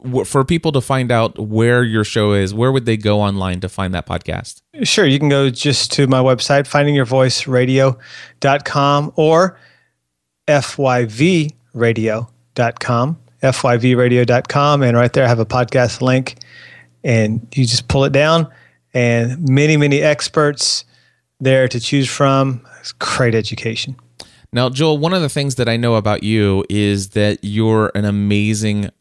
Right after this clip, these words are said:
Speaker 1: writer. And, and I don't say those things lightly. I don't give out a lot of, um, encouraging words or, or things like that unless they're absolutely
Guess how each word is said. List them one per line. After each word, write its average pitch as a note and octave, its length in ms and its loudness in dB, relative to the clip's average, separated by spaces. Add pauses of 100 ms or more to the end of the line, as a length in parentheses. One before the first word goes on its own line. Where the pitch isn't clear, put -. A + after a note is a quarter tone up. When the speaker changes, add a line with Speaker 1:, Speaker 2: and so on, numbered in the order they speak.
Speaker 1:
writer. F2+ 640 -2 (300)
And, G#2+ 300 -2
and A2+ 120 -2
I B2+ 100 0
don't F3+ 180 0
say D#3 160 0
those B2+ 220 0
things A2 200 -4
lightly. F#2+ 260 -2
I G2+ 40 0
don't C#3+ 220 -2
give A2+ 160 0
out G#2+ 140 0
a G#2 40 -2
lot G2 260 -2
of, F#2 260 -2
um, F2 440 -2
encouraging A2 840 -2
words G2 520 0
or, F#2 340 0
or G2+ 160 0
things G#2 220 -4
like G2 140 -4
that G2 160 -2
unless A2+ 260 -4
they're B2 200 0
absolutely A2 880 -2